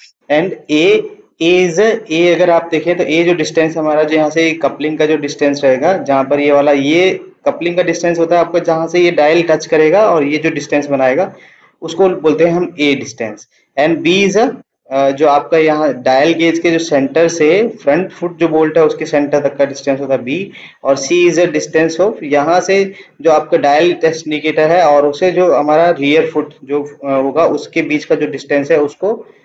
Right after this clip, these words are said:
हम सी से, सी, अ, सी से मेंशन करते हैं। तो formula में हम यही same जो आपको number दिख रहे हैं यही values हम आपको formula में बताएंगे, so आपको इसलिए आसानी होगी इसको समझने में। तो अब दोनों की अगर positions की हम अगर readings की बात करें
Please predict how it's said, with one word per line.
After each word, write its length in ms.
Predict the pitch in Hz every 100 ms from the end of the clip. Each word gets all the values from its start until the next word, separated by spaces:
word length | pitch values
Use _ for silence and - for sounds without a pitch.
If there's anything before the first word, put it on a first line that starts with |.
| _ -
हम 400 | 165 226 - -
सी 280 | - - 185
से, 280 | - 143 -
सी, 400 | - - 165 151
अ, 240 | 135 127 127
सी 320 | - 170 147
से 140 | 160
मेंशन 560 | 139 117 - 123 117 120
करते 240 | 117 113
हैं। 80 | 117
तो 60 | 120
formula 520 | 143 143 165 180 175
में 120 | 185
हम 240 | 170 165 147
यही 420 | 151 156 180 175 - - _
same 340 | - 160 165
जो 160 | 165 165
आपको 280 | 147 147 151
number 300 | 147 147 147
दिख 160 | 147
रहे 120 | 151
हैं 60 | 147
यही 260 | 143 147 151
values 440 | - 131 135 139
हम 120 | 143 131
आपको 260 | 131 131
formula 380 | - 127 127 127
में 120 | 123
बताएंगे, 440 | 120 123 123 165 240 _ _ _ _ _ _ _ _ _ -
so 60 |
आपको 240 | 131 - 123
इसलिए 360 | - 143 180 - - _ -
आसानी 280 | 123 123 120
होगी 160 | 117 123
इसको 220 | 127 110
समझने 380 | - 123 117 113
में। 180 | 113 113
तो 60 |
अब 200 | 135 135
दोनों 260 | 156 175 190
की 140 | 208
अगर 240 | 196 196 190
positions 460 | 175 160 180 180
की 80 | 190
हम 100 | 190
अगर 220 | 175 175
readings 360 | 143 143 165 160
की 100 | 151
बात 200 | 135 -
करें 280 | 135 180